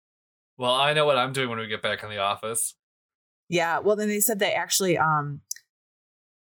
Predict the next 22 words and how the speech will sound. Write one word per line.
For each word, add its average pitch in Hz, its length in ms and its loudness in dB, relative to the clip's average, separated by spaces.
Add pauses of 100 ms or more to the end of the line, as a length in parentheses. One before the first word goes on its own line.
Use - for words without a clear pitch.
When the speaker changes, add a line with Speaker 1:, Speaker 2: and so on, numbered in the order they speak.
(160)
Speaker 2:
there 202 100 4
was 202 160 4
a 208 60 2
nineteen 202 340 0
ninety-four 196 320 0
study 165 300 2
in 156 80 0
which 156 160 -4
pastries 165 520 0 (260)
that 165 220 0
weren't 165 260 0
ejected 160 420 -2
from 190 100 4
the 180 80 -2
toaster 190 320 0
shot 185 300 0
twenty 160 360 0
inch 170 180 0
flames 147 380 -4 (120)
out 139 180 2
of 196 140 0
toasters. - 580 0